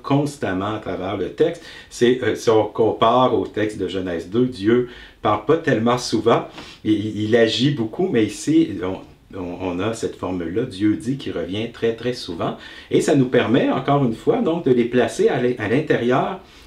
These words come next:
de notre structure qu'on a déjà observée avec les « il y a un soir », « il y a un matin ».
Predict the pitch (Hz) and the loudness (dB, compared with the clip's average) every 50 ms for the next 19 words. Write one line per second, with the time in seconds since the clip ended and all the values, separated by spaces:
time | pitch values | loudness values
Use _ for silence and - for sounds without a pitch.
0 | - - 107 110 110 110 110 - - - 113 110 - - 147 165 185 - - - | -4 0 2 2 2 2 -2 -4 -4 -4 -4 -4 0 2 2 2 2 2 0 -2
1 | 113 110 107 95 101 95 92 113 135 143 143 - - 110 92 90 87 117 139 - | -2 -2 0 0 0 0 2 2 2 2 2 2 0 0 2 2 2 2 2 2
2 | - - - - - - - 95 95 95 107 117 123 - 110 104 107 110 120 101 | 0 -4 -14 -20 -20 -10 -4 0 2 4 4 4 2 2 0 2 4 4 4 2
3 | 92 90 85 90 101 98 98 90 82 - - - 98 104 113 117 117 - - 90 | 0 -4 -4 -4 -4 -2 -4 -4 -8 -8 -6 -4 -2 -2 -2 -2 -4 -6 -8 -10
4 | 80 82 87 92 92 95 - 92 87 87 82 76 73 - - | -8 -4 -2 -2 -2 -2 -2 -6 -8 -8 -8 -10 -12 -14 -16